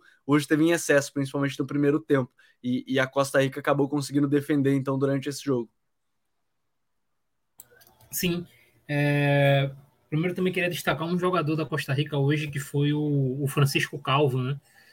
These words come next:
Speaker 2: É, tomou um cartão, mas fez uma defesa de área muito boa hoje. E, cara, muito bem a Costa Rica, né? Negando espaços, alargando o campo ali naquela linha de cinco, impedindo o Japão de chegar mesmo.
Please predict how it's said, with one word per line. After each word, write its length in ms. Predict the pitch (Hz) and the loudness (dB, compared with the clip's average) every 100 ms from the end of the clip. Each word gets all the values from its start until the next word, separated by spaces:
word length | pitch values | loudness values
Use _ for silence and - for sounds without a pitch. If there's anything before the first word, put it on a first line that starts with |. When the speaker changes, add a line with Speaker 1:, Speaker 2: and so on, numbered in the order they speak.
| _ _ | _ _
Speaker 2:
É, 680 | 117 120 120 117 113 110 113 _ | -8 -6 -4 -6 -6 -10 -14 _
tomou 240 | - 147 170 | 2 2 2
um 80 | |
cartão, 420 | 175 147 - 139 151 | 0 -2 0 2 2
mas 200 | 147 139 | 4 0
fez 200 | - 139 | 2 2
uma 100 | 143 | 2
defesa 300 | 135 139 139 | 2 2 4
de 140 | 139 | 4
área 180 | 135 131 | 2 2
muito 300 | 131 147 139 | 0 -2 -2
boa 420 | 123 127 127 117 | -2 0 0 0
hoje. 280 | 123 123 147 - _ _ _ _ _ - - _ _ _ _ - | -2 -2 -6 -10 _ _ _ _ _ -16 -16 _ _ _ _ -4
E, 580 | 175 180 180 180 180 - | 0 4 6 6 4 2
cara, 460 | 214 208 175 123 - _ | 2 4 4 0 -6 _
muito 240 | 147 185 185 | -2 0 2
bem 140 | 156 | 2
a 60 | 156 | 2
Costa 260 | 151 - | -2 -2
Rica, 220 | 135 135 | -2 -2
né? 80 | 123 | -2
Negando 420 | 127 139 127 156 | 0 0 2 2
espaços, 560 | 170 - - 123 139 135 | 2 -2 0 0 2 0
alargando 580 | 147 143 131 127 151 151 | 0 2 -2 0 0 0
o 60 | |
campo 300 | 143 139 139 | 0 0 0
ali 140 | 127 131 | -2 -4
naquela 360 | 127 127 127 | -4 -8 -10
linha 240 | 123 131 135 | -6 -2 -2
de 100 | 127 | -4
cinco, 380 | - 131 139 139 | -8 -6 -4 -4
impedindo 460 | 139 131 127 143 | -6 -6 -2 0
o 40 | 139 | 0
Japão 420 | 135 - 135 135 | -2 -4 -6 -6
de 80 | - | -6
chegar 520 | - 120 120 131 143 | -8 -8 -4 -2 0
mesmo. 380 | 123 135 143 | 2 2 2